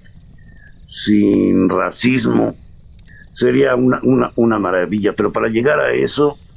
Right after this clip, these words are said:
se tendría que destruir el plon-, el planeta y volverse a reconstruir.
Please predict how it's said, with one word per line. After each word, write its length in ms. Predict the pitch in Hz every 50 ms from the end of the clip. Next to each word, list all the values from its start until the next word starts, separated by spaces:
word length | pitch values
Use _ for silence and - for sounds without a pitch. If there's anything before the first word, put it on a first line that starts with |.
| - - - - - - - - - - - - - - -
se 160 | - - 110
tendría 340 | 92 - 104 107 107 - 110
que 100 | - 117
destruir 420 | 107 98 - - - 98 107 117 113
el 120 | 107 98
plon-, 300 | - 92 95 98 101 104 - -
el 160 | 101 104 95
planeta 480 | - - 95 98 104 113 117 - 113 104
y 40 | 98
volverse 480 | 87 98 95 92 87 107 107 - - 101
a 60 | 87
reconstruir. 920 | 87 85 - 85 82 80 - - 90 85 90 98 107 107 - - - -